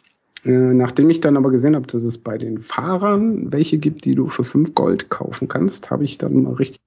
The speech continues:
gespart und mir so einen super Legendenfahrer rausgelassen. Jo,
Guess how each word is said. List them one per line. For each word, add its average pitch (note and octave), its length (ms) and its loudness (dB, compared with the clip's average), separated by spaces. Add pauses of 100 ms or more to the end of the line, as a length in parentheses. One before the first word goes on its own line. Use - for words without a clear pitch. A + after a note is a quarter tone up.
(180)
gespart - 440 -10 (800)
und C3 160 2
mir C3+ 140 2
so C3 80 -2
einen A#2 120 4
super C3 460 2
Legendenfahrer - 1700 -2
rausgelassen. C3 840 -2 (1900)
Jo, F2 440 2